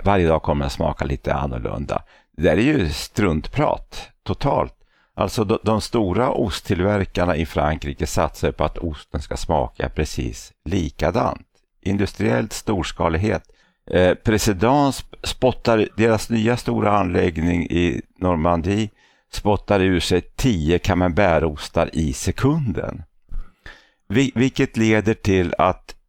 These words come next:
camembertosten när som helst kan krascha. En underrapporterad eländesnyhet det här. Där-, därför att, eh, man, man, för att kunna producera så jäkla mycket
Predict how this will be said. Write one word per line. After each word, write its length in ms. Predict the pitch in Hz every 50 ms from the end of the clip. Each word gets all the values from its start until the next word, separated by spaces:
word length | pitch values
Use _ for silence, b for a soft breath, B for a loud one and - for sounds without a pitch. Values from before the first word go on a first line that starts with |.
| _ -
camembertosten 1400 | 107 110 104 104 101 85 87 - - 139 104 95 90 - - - 110 120 127 - - - - 113 104 104 101 -
när 380 | - - 92 92 92 85 80 80
som 220 | - - 87 82
helst 360 | 76 78 76 71 - - -
kan 140 | - 76 76
krascha. 680 | - - 131 113 87 - - - - - 120 104 - - - _ _ _ _ _ _ _ - -
En 200 | 73 85 90 - - - _ -
underrapporterad 1160 | - 139 117 92 87 85 87 90 92 98 - - - - - 123 127 117 85 73 71 65 - _ -
eländesnyhet 1040 | - 95 87 73 67 73 73 71 71 67 73 - - 87 85 82 110 113 110 - - _
det 100 | - -
här. 280 | 65 - - - 78 - B B B B B B B B B B B B B B _ _ -
Där-, 140 | - 117 - -
därför 320 | 113 117 113 - - 113
att, 340 | 107 110 107 - - - -
eh, 260 | 110 110 107 107 107 - -
man, 200 | - 110 117 -
man, 260 | 110 110 117 113 107 -
för 180 | - - - 110
att 100 | 107 -
kunna 280 | - 110 104 110 113
producera 680 | 110 - - 110 104 101 98 - - 139 143 139 135 120
så 140 | - - 95
jäkla 360 | 95 95 90 78 - - 82
mycket 600 | 80 85 82 - - - 95 80 80 82 67 -